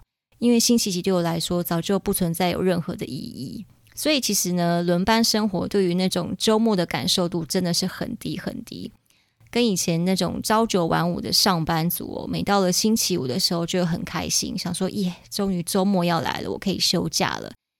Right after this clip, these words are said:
今天晚上可以，比如说可以跟朋友来约个吃饭啊，或是今天晚上可以买个小酒啊，在家里好好追个剧之类的。所以呢，其实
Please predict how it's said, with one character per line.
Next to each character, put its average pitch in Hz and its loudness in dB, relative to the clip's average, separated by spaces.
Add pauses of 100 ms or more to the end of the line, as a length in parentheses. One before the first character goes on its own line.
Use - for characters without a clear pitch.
(140)
今 208 2
天 208 4
晚 175 2
上 170 0
可 185 -4
以， - -2
比 - -6
如 175 -4
说 170 -2
可 - -4
以 165 0
跟 170 0
朋 180 2
友 175 4
来 165 2
约 180 4
个 180 0
吃 - 0
饭 185 2
啊， 71 -2
或 175 -2
是 175 -2
今 - -2
天 175 0
晚 170 -2
上 170 -2
可 185 -4
以 69 -4
买 - -4
个 - -4
小 175 2
酒 185 0
啊， - -2
在 185 0
家 180 0
里 180 0
好 160 -4
好 180 0
追 196 -2
个 180 0
剧 185 -2
之 - -4
类 175 2
的。 - -12 (280)
所 - 2
以 240 6
呢， 139 0
其 - 0
实 185 2